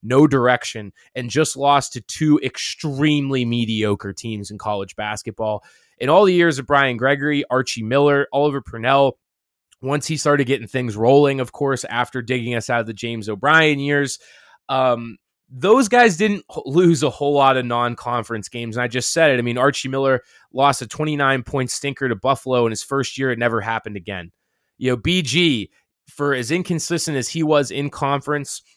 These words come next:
and how many teams he limped to the finish, nine and nine or whatever it was, nine and seven, ten and six back in those days. Y-, B G didn't lose these games. B G won the games that we were supposed to win at home.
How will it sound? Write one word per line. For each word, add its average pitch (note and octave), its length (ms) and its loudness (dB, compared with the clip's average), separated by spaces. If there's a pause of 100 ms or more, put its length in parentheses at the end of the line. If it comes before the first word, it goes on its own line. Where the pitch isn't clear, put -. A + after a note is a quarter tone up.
(100)
and - 100 -12
how C#3+ 100 0
many D3+ 180 2
teams C#3 300 -2
he D3 140 -8
limped C3+ 320 -2
to - 100 -2
the C3 80 -2
finish, C#3+ 400 0
nine C3 320 0
and C3 140 -2
nine C3 480 0 (280)
or A2+ 260 -4 (100)
whatever B2+ 340 0
it A2+ 60 0
was, G#2+ 120 -2
nine C3 200 0
and B2 100 -4
seven, C3 380 0
ten C#3+ 160 -4
and C3+ 120 -6
six - 280 -4
back C3 260 -2
in B2+ 80 -10
those B2+ 260 -4
days. C3 460 -4 (400)
Y-, C#3 80 -2
B F#3+ 240 2
G D#3+ 160 2
didn't C3+ 200 2
lose A#2+ 220 2
these G2+ 220 -8
games. F#2+ 480 -10 (360)
B F#3 140 2
G F#3+ 180 0
won D#3+ 180 2
the D#3+ 80 -2
games C#3 300 0
that C3 80 -2
we B2+ 100 -2
were B2 80 -2
supposed - 600 -4
to D3 60 0
win A#2+ 380 -2
at G#2 180 -8
home. C3+ 380 -2